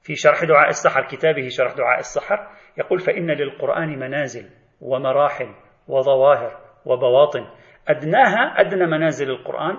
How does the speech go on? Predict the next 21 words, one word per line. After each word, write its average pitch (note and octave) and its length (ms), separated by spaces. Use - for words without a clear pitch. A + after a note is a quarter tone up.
أدنى D3 380
منازله C3 440
في C3 140
تلك C#3 260
الرحلة C#3 300
النزولية، C3+ 640
"أدناها F3+ 480
ما D3 200
يكون C3 680
في C#3 200
قشور G#3+ 520
الألفاظ F3 580
وقبور D3 460
التعينات". A#2+ 760
أدنى D4 340
الرتب A3 360
هي C#3+ 140
الذي C3+ 260
يكون D#3 240
في - 80
الألفاظ، A#2+ 400